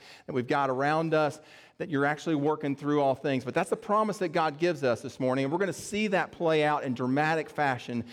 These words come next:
here in Acts chapter sixteen. So if you have your Bibles, flip over to Acts chapter sixteen. Let me give you just a little bit of background of what's going on when we get to verse thirty-five, which is where we're gonna start reading. Um, the Apostle Paul has been on his second missionary journey. He's traveled to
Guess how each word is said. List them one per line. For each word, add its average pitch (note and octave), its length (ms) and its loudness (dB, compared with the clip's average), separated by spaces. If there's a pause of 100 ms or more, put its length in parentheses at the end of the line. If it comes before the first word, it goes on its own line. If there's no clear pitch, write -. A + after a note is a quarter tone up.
(180)
here D#3+ 180 2
in C#3+ 80 0
Acts C#3 280 -2
chapter C#3 260 0
sixteen. C3 480 -4
So - 80 -2
if C3+ 100 0
you C3+ 80 -4
have F3+ 160 2
your G3 80 0
Bibles, D#3+ 300 0
flip F3+ 180 -4
over D#3+ 120 4
to B2 100 -2
Acts D3 240 0
chapter D#3 260 -2
sixteen. C#3+ 640 -2 (200)
Let E3 100 -4
me F3 80 2
give F#3 100 0
you F3+ 60 0
just F3 160 -2
a E3 40 -2
little F3+ 200 4
bit E3+ 140 4
of B2+ 100 0
background D3 520 0
of C3+ 60 0
what's D3 180 -2
going C#3+ 280 2
on D3+ 320 2
when C3+ 100 0
we C3 80 2
get D#3 280 -2
to - 80 -2
verse C#3 260 0
thirty-five, C3 560 2
which B2+ 100 -8
is C3 60 -14
where C3 100 0
we're B2+ 60 0
gonna B2 140 -4
start A#2+ 260 0
reading. C3+ 400 2 (300)
Um, C#3 120 2
the D3+ 60 2
Apostle E3+ 460 0
Paul F3 320 4
has C#3+ 200 0
been D#3 240 2
on D3 160 2
his C3 160 -2
second F#3+ 280 0
missionary E3+ 360 0
journey. C#3+ 360 0
He's B2 180 -2
traveled D3 480 0
to A#2+ 220 2